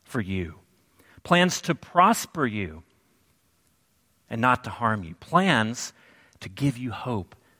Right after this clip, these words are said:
to give you a future." That is, this is something I am giving to you. It's not something you have to create on your own. This is a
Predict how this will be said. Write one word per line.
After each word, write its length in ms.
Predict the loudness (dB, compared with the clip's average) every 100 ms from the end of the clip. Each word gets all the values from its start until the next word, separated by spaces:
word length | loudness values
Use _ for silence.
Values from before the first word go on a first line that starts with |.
| _ -14
to 80 | -12
give 340 | 4 6 6
you 160 | 4 -4
a 40 |
future." 500 | -6 -8 -8 -12 -6
That 180 | 2 4
is, 340 | 4 2 -2 -10 _ _ _ _ _
this 180 | 2 2
is 120 | 2
something 400 | 2 2 2 -4 0
I 160 | 2
am 240 | 2 0 -2
giving 380 | 0 2 2 0
to 180 | -4
you. 220 | -6 -4 -6
It's 180 | -6
not 300 | 0 4 4
something 400 | 2 -6 -6 -6
you 120 | -4 -4
have 140 | -6
to 60 | -10
create 440 | -14 -4 0 0
on 120 | 0
your 160 | -4 -4
own. 380 | -2 -4 -8 -14 _ _ _ _ _ _ _ _ _ _ _ _ _ _ _ _ 2
This 280 | 4 4
is 180 | 2 2
a 420 | 4 4 4 0